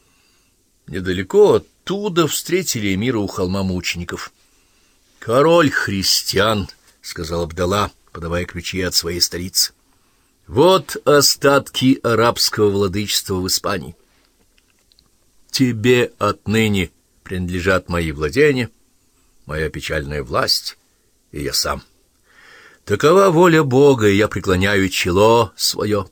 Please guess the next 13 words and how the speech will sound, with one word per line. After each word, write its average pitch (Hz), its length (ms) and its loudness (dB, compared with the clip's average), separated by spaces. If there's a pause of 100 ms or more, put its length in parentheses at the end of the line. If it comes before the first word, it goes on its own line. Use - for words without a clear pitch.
пред 87 280 -4
его 87 240 -4
святою 85 500 -4
волей. 82 420 -6 (420)
Прими 117 380 2
милостиво 117 600 2
моё 104 280 4
уничижение 98 880 0 (180)
и 95 80 -8
будь 82 260 -8
верен 123 360 0
своим 98 400 -2
обещаниям". - 640 -14